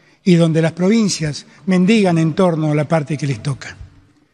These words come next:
La verdad es que este modelo de país ha sido muy ingrato.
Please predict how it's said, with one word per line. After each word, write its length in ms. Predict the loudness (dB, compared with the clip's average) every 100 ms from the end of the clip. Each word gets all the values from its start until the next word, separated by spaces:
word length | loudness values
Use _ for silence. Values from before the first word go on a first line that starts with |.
| _ _ -2
La 120 | 2
verdad 220 | 4 4
es 60 | 2
que 120 | 0
este 140 | 0
modelo 300 | 0 2 2
de 100 | 0
país 380 | 0 2 2 0
ha 80 | -2
sido 240 | 0 2
muy 160 | 2 2
ingrato. 400 | 4 2 0